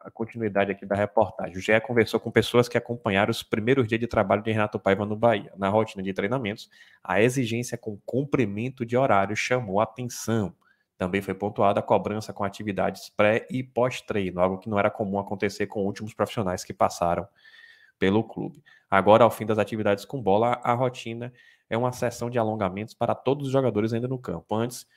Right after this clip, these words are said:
o tratado como normal era a saída imediata dos atletas para o vestiário." Outro ponto que chamou a atenção de quem acompanhou os trabalhos de perto foi o detalhamento dos treinos. O relato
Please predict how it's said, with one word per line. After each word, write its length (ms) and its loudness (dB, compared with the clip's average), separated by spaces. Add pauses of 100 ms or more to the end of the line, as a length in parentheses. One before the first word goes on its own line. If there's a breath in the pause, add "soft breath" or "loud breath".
(220 soft breath)
o 140 -2
tratado 340 2
como 160 -8
normal 340 2
era 100 4
a 20 2
saída 320 0
imediata 420 0
dos 160 -2
atletas 460 -2
para 400 0
o 100 -2
vestiário." 880 -2
Outro 240 -2
ponto 280 -8
que 40 -16
chamou 220 -2
a 40 -2
atenção 300 -2
de 120 0
quem 100 4
acompanhou 360 2
os 60 -2
trabalhos 380 6
de 80 -4
perto 380 2 (400 loud breath)
foi 160 0
o 20 6
detalhamento 540 0
dos 180 0
treinos. 320 -6
O 60 4
relato 440 8